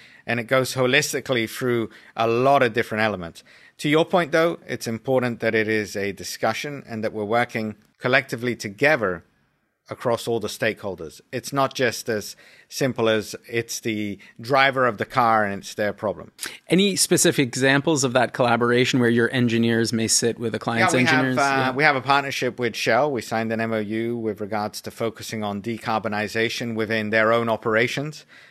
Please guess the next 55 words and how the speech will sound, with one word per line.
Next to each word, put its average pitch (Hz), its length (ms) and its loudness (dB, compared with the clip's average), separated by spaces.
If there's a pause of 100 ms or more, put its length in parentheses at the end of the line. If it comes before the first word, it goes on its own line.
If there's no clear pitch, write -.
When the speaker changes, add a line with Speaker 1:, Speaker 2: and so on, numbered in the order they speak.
(120)
Speaker 1:
which 113 200 -4
obviously 110 480 2
is 104 160 0
through 113 220 0
the 104 120 -2
equipment 101 460 -2
that 101 220 -4
we're 104 140 2
providing 107 480 2
them. 127 200 -2 (400)
And 107 440 0
these 156 200 2
are 151 60 2
the 117 140 0
types 120 340 0
of 101 100 -2
approaches 98 580 -4
that 90 120 -14
we 87 80 -12
see. 85 240 -14 (220)
Speaker 2:
Okay. 123 260 -4 (400)
So - 140 2
a 135 40 2
final 202 280 4
cheeky 156 320 0
question 131 360 0
on 117 140 -2
scope - 320 -2
one 117 200 -2
and 110 120 -2
scope 117 300 -2
two 123 240 2
then. 110 240 0 (480)
It's - 160 0
a 170 40 0
financial 180 440 4
cost 107 360 0
to 117 60 -4
you, 104 160 -4
I 98 80 -4
assume. 107 440 -4
Have 151 140 0
you 175 120 0
characterized 160 720 0
how 139 200 0
much 123 460 0
the 123 140 0
achievement 120 560 -2
of 113 80 -6
your 117 80 -2
net 113 200 -6
zero 113 240 -4
targets 117 400 -4
might 104 320 -10
cost? - 460 -2